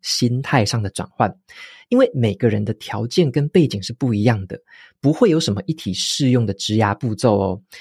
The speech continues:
可是呢，思考的方式、思考的转变，我觉得是普遍有效的。我就摘录几个书里面我觉得值得参考的这个思考方式给大家参考看看。第一个是我们要戒断自己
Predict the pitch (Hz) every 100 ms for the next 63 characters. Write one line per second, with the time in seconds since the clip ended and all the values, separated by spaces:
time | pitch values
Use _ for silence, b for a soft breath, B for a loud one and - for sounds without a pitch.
0 | B B - 117 196 175 127 135 - 165
1 | 165 - 104 98 - 104 127 127 - 131
2 | - _ _ - - 190 - 90 - 98
3 | 101 131 113 - - 107 104 101 104 120
4 | - 92 - 113 - - - 104 90 -
5 | _ B B B B 127 180 180 170 185
6 | 120 101 104 - 135 104 120 113 92 95
7 | 101 - 107 104 - 143 151 - 87 92
8 | 104 107 - 123 104 107 113 117 - 98
9 | 110 104 98 107 104 101 110 135 127 _
10 | _ B B B B B 190 208 180 -
11 | - B B - 165 104 101 139 120 b
12 | b _ - - 202 160 120 151 127 107
13 | - 101 -